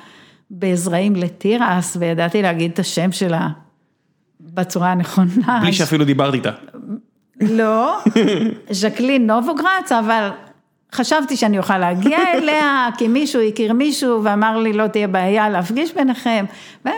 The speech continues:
Speaker 1: בשיא הביטחון, אני אומרת לו, "תשמע, אני הולכת ל-, אני רוצה להיפגש עם ז'קלין נובוגרץ, טטטי וטטטה." הוא מסתכל בגוגל,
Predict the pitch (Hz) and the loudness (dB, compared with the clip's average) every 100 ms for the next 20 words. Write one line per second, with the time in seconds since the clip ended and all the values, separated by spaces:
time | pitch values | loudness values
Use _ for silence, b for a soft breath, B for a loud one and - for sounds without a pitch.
0 | 359 233 269 226 202 190 - 339 254 214 | -2 -2 0 0 -2 -4 -2 -2 0 0
1 | 226 247 247 233 220 214 - 339 339 262 | 0 0 0 -2 -2 -4 -4 -2 0 0
2 | 226 226 226 220 220 233 220 208 185 190 | 0 0 0 -2 -2 -2 -2 -2 0 0
3 | 202 190 190 233 226 214 202 220 214 185 | 0 0 0 0 0 0 0 0 0 -2
4 | 185 - 208 196 202 277 285 254 254 220 | -4 -4 -2 0 0 0 -2 0 0 0
5 | 220 208 190 - - 277 208 185 180 - | -4 -6 -6 -8 -6 -2 -2 -2 -6 -6
6 | - 262 247 B B B - 226 226 202 | -2 0 -2 B B B -4 0 2 0
7 | 208 190 202 190 202 247 240 240 240 240 | -2 -2 0 0 0 0 0 0 0 0
8 | 226 | -2